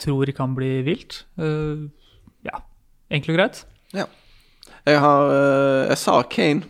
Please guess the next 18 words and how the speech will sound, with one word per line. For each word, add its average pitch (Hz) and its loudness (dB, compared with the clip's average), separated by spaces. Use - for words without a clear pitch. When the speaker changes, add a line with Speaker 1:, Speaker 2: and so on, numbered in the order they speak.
Speaker 2:
men 156 0
det - 2
ble 180 4
Son. 165 0
Speaker 1:
Ja. 320 0
Speaker 2:
Fordi 170 4
at, 147 2
eh, 135 6
dette 135 -2
sjekket - 0
jeg 139 4
litt 135 2
tidligere 135 4
i 110 2
dag 120 0
også, 107 -2
at 113 -6
i, 113 0